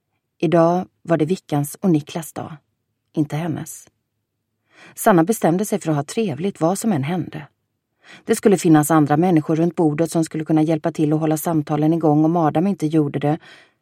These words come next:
Just nu satt hon utan sällskap och väntade i kyrkan. Lokalen var full till bristningsgränsen, men Adam var bäst man och skulle komma in tillsammans med sin bror.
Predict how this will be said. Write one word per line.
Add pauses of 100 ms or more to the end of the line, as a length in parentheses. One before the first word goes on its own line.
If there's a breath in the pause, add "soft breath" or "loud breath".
(680 soft breath)
Just
nu (540)
satt
hon
utan
sällskap
och
väntade
i
kyrkan. (1300)
Lokalen
var
full
till
bristningsgränsen, (760 soft breath)
men
Adam
var
bäst
man
och
skulle
komma
in
tillsammans
med
sin
bror.